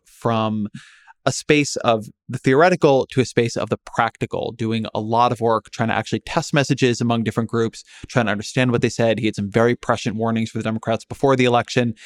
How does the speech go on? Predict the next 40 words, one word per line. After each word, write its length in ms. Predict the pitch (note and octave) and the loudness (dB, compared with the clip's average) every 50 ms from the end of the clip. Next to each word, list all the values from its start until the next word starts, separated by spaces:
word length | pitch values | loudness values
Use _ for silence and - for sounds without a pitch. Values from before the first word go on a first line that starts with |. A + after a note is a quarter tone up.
| - - _ - | -20 -16 _ -2
and 120 | A#2+ A#2 | -2 0
has 80 | G#2+ - | 0 0
had 120 | A#2+ - | -2 -2
some, 180 | - G#2+ G#2 - _ _ _ _ _ - | 0 -2 -4 -4 _ _ _ _ _ -2
and 140 | - A#2+ A#2+ | 0 2 2
has 80 | A2+ G#2+ | 2 2
had 140 | A2 A2 - | 0 0 0
some 160 | - G#2+ G#2+ | 0 -2 0
really 220 | A2 A2+ A2 A2+ | 2 2 2 2
good 160 | - A2+ G#2+ | 0 0 -2
analysis 560 | G#2+ A2 G#2 G#2+ G#2+ G#2+ G#2+ G#2+ - A2 - - | -2 -4 -4 -2 -2 -2 -2 -4 -6 -8 -8 -6
since 320 | - - A2+ G#2+ - - | -4 -4 -4 -4 -4 -6
it. 240 | - - - - - _ - - - - - | -8 -8 -8 -12 -20 _ -20 -20 -20 -8 0
So 100 | - A#2+ | 0 0
I'm 60 | A2 | 4
glad 160 | B2 A#2+ A2+ | 4 2 2
he 80 | A2+ A2 | 2 0
was 80 | G#2+ | 0
able 160 | A2 A2 G#2+ - | 0 0 0 -2
to 40 | |
come 240 | - - A2+ G#2+ G#2+ - - | -4 -2 -2 -2 -2 -2 -2
on 120 | G#2+ G#2+ | -2 -2
the 120 | A2 G#2+ G#2 | -2 -2 -4
show. 520 | - - - - A#2+ A2+ G#2+ F#2+ - - _ - - - _ - | -4 -4 -2 0 2 2 2 2 0 -2 _ -18 -20 -20 _ -2
As 100 | A#2 A#2+ | 0 2
always, 220 | B2+ C3 B2+ A2+ B2 | 4 4 4 2 0
my 100 | A#2 A2+ | 0 2
email, 320 | - C3+ C#3 C3+ C3+ B2+ - | 2 2 2 2 2 0 -2
ezra 160 | - - A#2+ - | -4 -6 -6 -6
klein 240 | - - A#2+ A2+ | -2 -2 -2 0
show 100 | - A#2 | 0 -2
at 80 | A2 - | -2 0
vox 240 | - A2 G#2+ - - | 0 -2 -2 -2 -6
dot 120 | - - | -6 -2
com. 340 | - B2+ C3 C3+ C#3 C#3+ - | 0 0 0 0 0 -4 -6
Here 220 | _ - B2 A#2+ A#2+ | _ 0 0 2 2
is 160 | A#2 - - _ - | 0 -2 -4 _ -2
Ian 220 | A#2+ B2 B2+ C3 | 0 0 2 0
Haney 360 | B2 - - A#2+ A2+ A2+ G#2+ G2+ - | -2 -4 -4 -2 0 0 -2 -2 -4
Lopez. 540 | - - - - - - - - - - | -8 -8 -8 -8 -10 -12 -12 -16 -18 -18